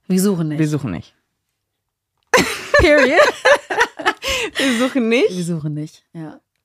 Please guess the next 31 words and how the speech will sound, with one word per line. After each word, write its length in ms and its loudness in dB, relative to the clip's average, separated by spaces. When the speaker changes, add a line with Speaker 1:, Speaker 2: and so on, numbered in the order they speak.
Speaker 2:
Ähm, 600 0
was 240 0
du 120 -4
brauchst, 600 0
Speaker 1:
Aha, 460 -4
okay. 420 -6
Speaker 2:
mhm, 360 -8
ist 260 -8
jemand, 840 -4
der, 760 -4
der 140 0
auf 100 -8
jeden 240 -4
Fall 380 -2
zu 300 -6
deinem 600 -2
Glücklichsein 1000 -4
dazu 340 -4
packt. 420 -10
Speaker 1:
Okay. 400 -10
Speaker 2:
Du 60 -14
brauchst 300 -4
jemanden, 400 -2
der 100 0
mit 180 -2
sich 200 -10
selbst 500 -4
so 140 -4
zufrieden 580 -8
ist, 380 -6
Speaker 1:
Mhm. 280 -18